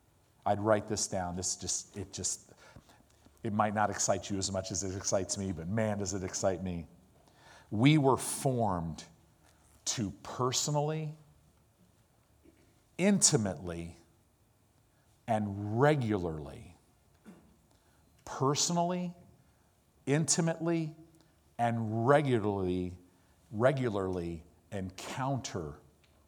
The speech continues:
the living God. You were formed, you were created to personally, intimately, and regularly, regularly encounter Him.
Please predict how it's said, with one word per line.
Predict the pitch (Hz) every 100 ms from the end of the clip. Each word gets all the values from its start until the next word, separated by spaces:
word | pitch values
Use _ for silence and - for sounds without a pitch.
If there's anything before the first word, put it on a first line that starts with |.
| -
the | 92 95
living | 92 95 92 92
God. | 87 85 71 67 - _ _ _ - - - - - - - - -
You | 110 117 139 170
were | 147 143
formed, | 143 - - 165 156 127 98 92
you | 104 151
were | 143 143
created | 139 - 151 143 131 135 131 101 87 - - - -
to | - 123 110 -
personally, | - - 156 139 - 135 110 92 87 80 78 - - - _ _ -
intimately, | 160 170 - 151 120 101 104 101 95 98
and | - 104 104 101 104
regularly, | 123 135 117 101 98 90 82 73 - - _ _ _ _ _ _ _ _ _ _ _ -
regularly | 117 139 117 113 104 92 87 80
encounter | 104 98 - - 127 107 87
Him. | 82 85 73